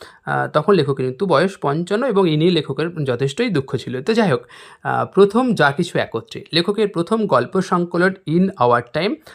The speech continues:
আর প্রথম উপন্যাস The Sun Also রাইজেস। এই উপন্যাসটি যখন উনিশশো ছাব্বিশ সালে প্রকাশিত হচ্ছে, তখন লেখককে কী বলছে দেখুন, "হেমিংওয়ে সর্বশ্রেষ্ঠ কর্ম" বলে, আহ, লোকে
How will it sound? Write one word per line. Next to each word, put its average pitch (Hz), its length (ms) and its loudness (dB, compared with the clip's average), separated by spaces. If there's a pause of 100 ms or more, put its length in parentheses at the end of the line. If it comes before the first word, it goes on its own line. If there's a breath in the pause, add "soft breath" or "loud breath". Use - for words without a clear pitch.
(140 loud breath)
আর 117 140 0
প্রথম 170 320 2
উপন্যাস 170 460 0
The 123 300 2 (100)
Sun 185 220 2
Also 123 600 -2 (480)
রাইজেস। 120 680 -2 (340 loud breath)
এই 208 140 2
উপন্যাসটি 233 400 -2
যখন 208 460 2
উনিশশো 175 320 -2
ছাব্বিশ 156 360 -2
সালে 180 160 2
প্রকাশিত 156 520 -2
হচ্ছে, 202 240 -2
তখন 170 300 -2
লেখককে 165 440 -2
কী 190 120 -4
বলছে 175 220 0
দেখুন, 196 260 -2
"হেমিংওয়ে 170 520 2
সর্বশ্রেষ্ঠ 139 680 -2
কর্ম" 135 400 -2
বলে, 175 260 2 (420 loud breath)
আহ, 139 260 -2
লোকে 143 500 -2